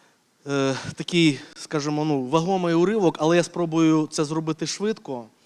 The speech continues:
щоби частково прочитаю, частково, е, ми з вами, ну, скажімо, цю історію по-, спробую розповісти.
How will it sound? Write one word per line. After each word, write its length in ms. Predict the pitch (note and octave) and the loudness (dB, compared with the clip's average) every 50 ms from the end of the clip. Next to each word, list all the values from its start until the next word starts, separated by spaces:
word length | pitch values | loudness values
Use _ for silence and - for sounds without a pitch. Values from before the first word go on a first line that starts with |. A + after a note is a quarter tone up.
| _ - _ _ | _ -20 _ _
щоби 300 | - - - D3 D3 - | -8 -6 -4 -4 -2 -2
частково 460 | - F3+ E3 - - F#3+ F3+ F3 E3 | -2 -4 -4 -4 -2 2 2 4 4
прочитаю, 600 | D3 D#3+ D#3 - F3+ E3+ - G#3 G#3 G3 D#3+ C#3+ | 2 0 -4 -4 -4 -4 -2 -2 0 0 0 0
частково, 640 | - - D3 - - - F#3 F3+ E3+ E3 D#3 C#3+ C3 - - - - - - _ - | -2 -4 -8 -10 -8 -6 -2 0 2 2 2 2 0 -4 -12 -20 -20 -20 -18 _ -2
е, 340 | C#3 C3+ C3+ C3+ C3 C3 C3 | 0 2 4 4 4 4 2
ми 280 | C#3+ D#3+ D#3 D3+ C#3 | 2 2 2 2 0
з 80 | C3 C3 | 0 -2
вами, 340 | D3 D3 C#3 C3+ C3+ C3 C#3 | -2 -2 -2 -2 -2 -4 -4
ну, 200 | D#3+ D3 B2 - _ - | -4 -6 -6 -8 _ -18
скажімо, 320 | - - C#3+ C3+ C#3 C3+ | -12 -8 -8 -8 -8 -8
цю 140 | B2+ - E3+ | -2 0 0
історію 360 | C#3+ - - F#3 F3 D#3 D3+ | 0 0 0 0 0 0 0
по-, 220 | - - D#3+ - - | -2 -4 -8 -12 -14
спробую 560 | - - D#3 D#3+ D#3 D3+ D#3 D3+ D3 C#3 C#3 | -8 -4 -2 -2 0 2 2 2 2 4 2
розповісти. 720 | E3 D#3+ - - F3 E3+ F3 D#3+ - - G#3+ F#3+ D3+ B2+ | 2 0 -2 -4 -6 -6 -6 -6 -4 -2 0 0 0 0